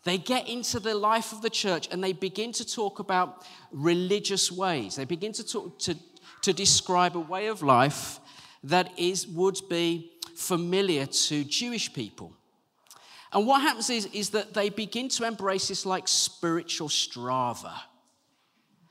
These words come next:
And so they begin to compare themselves to one another. And the problem is, when you compare yourselves with other people, you either can think you're better than them or worse than them. And the feelings that that can invoke in us are not always particularly pleasant.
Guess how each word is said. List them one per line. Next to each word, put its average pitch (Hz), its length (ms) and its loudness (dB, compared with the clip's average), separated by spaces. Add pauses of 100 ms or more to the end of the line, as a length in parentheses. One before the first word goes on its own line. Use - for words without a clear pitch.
(140)
And 170 80 -2
so 220 100 2
they 214 80 4
begin 214 320 -4
to 226 140 -4
compare 233 680 -6
themselves 135 680 -2
to 151 120 -6
one 151 260 -4
another. 165 360 -6 (1040)
And - 120 4
the - 40 2
problem 302 360 0
is, 254 120 -2
when 247 160 -4
you 285 120 -4
compare 285 480 -6
yourselves 196 640 -2
with 165 140 -2
other 160 180 -4
people, 135 500 -6 (280)
you 170 260 -4
either 196 360 2
can 202 460 -6
think - 340 -8
you're 202 200 0
better 240 360 -2
than 120 220 -6
them 98 400 -10
or 139 80 -10
worse 190 480 -6
than 98 180 -12
them. 76 140 -18 (1040)
And 190 140 0
the 208 60 2
feelings 285 560 -4
that 220 180 -4
that 214 240 0
can 208 220 -2
invoke 220 580 -2
in 131 80 -4
us 127 160 -4
are - 20 -4
not 190 220 0
always 208 180 -2
particularly 156 680 -6
pleasant. - 600 -10